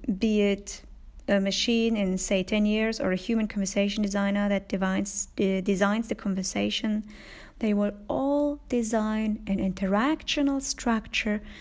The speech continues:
that enables different dialogue, and not just one possible dialogue. Now, we actually need tools for conversation designers.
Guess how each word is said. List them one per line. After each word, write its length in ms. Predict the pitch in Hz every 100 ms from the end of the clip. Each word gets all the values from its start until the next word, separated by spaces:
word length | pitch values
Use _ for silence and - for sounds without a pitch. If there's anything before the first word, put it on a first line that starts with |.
| - -
that 200 | 208 208
enables 760 | 214 214 240 254 233 - - -
different 460 | - - - 202 -
dialogue, 520 | 254 190 - - - - - - - -
and 240 | - 170 190
not 260 | 285 320 -
just 480 | - 220 - - -
one 440 | 196 196 196 202 - - -
possible 440 | 190 - 190 -
dialogue. 580 | - - - - - - - - - - - - - - - - - - - - - - - - - -
Now, 300 | 302 294 302 -
we 120 | - 320
actually 460 | 359 - 339 320
need 340 | 294 302 302 - -
tools 680 | - 359 - - - - - -
for 460 | - 247 247 254 254 -
conversation 720 | 269 277 294 214 190 - 202
designers. 840 | 208 196 175 175 - - - -